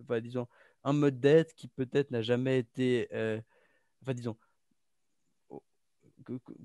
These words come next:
qu'on expérimente que de façon, euh, très rare. Donc, je pense que, voilà, c'est, c'est quelque chose qui est, qu'il, euh, qu'il nuance lui-même.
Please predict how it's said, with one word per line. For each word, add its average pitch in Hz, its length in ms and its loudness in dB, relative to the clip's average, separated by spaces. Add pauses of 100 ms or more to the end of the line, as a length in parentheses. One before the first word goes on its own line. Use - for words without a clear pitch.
qu'on 135 440 2
expérimente 135 840 -4
que 139 440 0
de 120 120 -8
façon, 127 600 -10
euh, 110 300 -6 (500)
très 139 220 -2
rare. 120 340 -2 (640)
Donc, 127 120 -4
je - 60 -14
pense 180 300 -4
que, 151 220 0 (280)
voilà, 117 140 -6 (580)
c'est, - 180 -14
c'est 135 100 -12
quelque 135 240 -8
chose 156 260 -8
qui 123 240 -6
est, 113 220 2 (760)
qu'il, 110 240 -8
euh, 104 240 -4 (680)
qu'il 127 180 -2
nuance 147 360 -2
lui-même. 113 380 -6